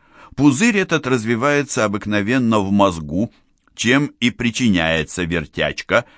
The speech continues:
которая обыкновенно заканчивается смертью животного. Чтобы препятствовать распространению этого паразита, следует головы павших от этой болезни овец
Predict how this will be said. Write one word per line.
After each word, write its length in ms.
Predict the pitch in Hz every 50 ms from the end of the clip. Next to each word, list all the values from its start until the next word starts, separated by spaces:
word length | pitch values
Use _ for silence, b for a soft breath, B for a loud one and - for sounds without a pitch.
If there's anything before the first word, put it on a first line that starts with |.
| b b
которая 480 | b - 107 90 - 110 113 113 110 113
обыкновенно 640 | 110 101 95 - - 98 90 92 107 120 120 120
заканчивается 1000 | 107 95 87 80 87 82 85 80 - 101 98 92 92 92 95 92 - - 113 -
смертью 680 | - - - 113 123 113 92 80 73 - - 76 78 73
животного. 720 | 76 87 82 80 82 78 - - - 76 73 69 71 - b b b b b b b b b b
Чтобы 380 | - - 127 131 131 135 135
препятствовать 800 | - 151 131 117 - 104 95 85 - - 104 104 104 110 104 -
распространению 1080 | 110 107 - - - 110 - - 104 98 92 87 80 80 80 80 85 87 92 101 101 98 -
этого 360 | 107 107 - 107 107 110 107
паразита, 680 | - 110 107 107 104 98 90 95 104 95 - 104 107 110 B B B B B B
следует 640 | B - 104 127 185 208 190 208 196 190 190 - -
головы 680 | - 98 95 104 143 175 175 165 156 147 135 135 131 120
павших 540 | - - 107 104 107 113 - - 135 127 -
от 140 | 110 98 -
этой 260 | 110 104 98 107 101
болезни 680 | 87 87 90 92 98 95 85 78 82 90 90 87 - -
овец 520 | - 78 78 78 85 85 87 - - -